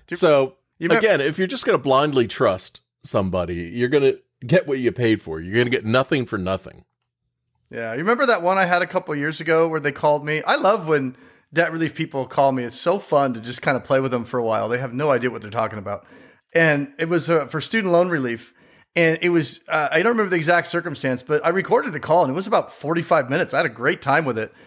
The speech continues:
Speaker 1: And I had the guy on the phone and he was telling me all these great things about the student loan relief he was pitching. And he was explaining a fed-, I think he was explaining public service loan forgiveness.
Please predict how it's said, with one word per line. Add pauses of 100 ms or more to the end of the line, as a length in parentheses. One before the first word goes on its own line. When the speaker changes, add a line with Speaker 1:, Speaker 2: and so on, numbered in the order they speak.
(300)
Speaker 1:
And
I
had
the
guy
on
the
phone
and
he
was
telling
me (400)
all
these
great
things
about
the
student
loan
relief
he
was
pitching. (440)
And (120)
he
was
explaining
a
fed-,
I
think
he
was
explaining
public
service
loan
forgiveness.